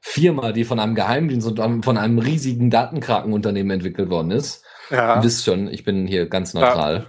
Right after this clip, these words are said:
Speaker 2: da weiß man wenigstens, was man hat.
Speaker 1: Ja, <laughs> ja.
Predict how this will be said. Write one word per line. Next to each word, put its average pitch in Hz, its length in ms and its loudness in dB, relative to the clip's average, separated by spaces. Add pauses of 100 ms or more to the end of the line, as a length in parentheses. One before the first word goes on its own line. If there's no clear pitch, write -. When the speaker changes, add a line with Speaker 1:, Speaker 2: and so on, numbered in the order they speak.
Speaker 2:
da 127 180 4
weiß 131 240 2
man 131 180 -4
wenigstens, 123 400 -8
was 113 140 -12
man 107 220 -4
hat. - 260 -2 (500)
Speaker 1:
Ja, 196 340 2 (160)
<laughs> - 180 -12
ja. - 480 -2